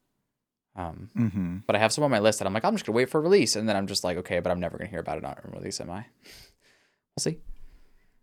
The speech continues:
Speaker 1: Um, okay.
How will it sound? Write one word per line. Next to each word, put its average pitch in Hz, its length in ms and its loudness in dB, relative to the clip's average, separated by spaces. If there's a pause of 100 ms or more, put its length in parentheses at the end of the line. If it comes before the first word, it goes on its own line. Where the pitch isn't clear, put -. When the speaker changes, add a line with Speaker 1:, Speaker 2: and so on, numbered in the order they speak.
(380)
Speaker 1:
Um, 87 440 -2 (1400)
okay. 135 360 -6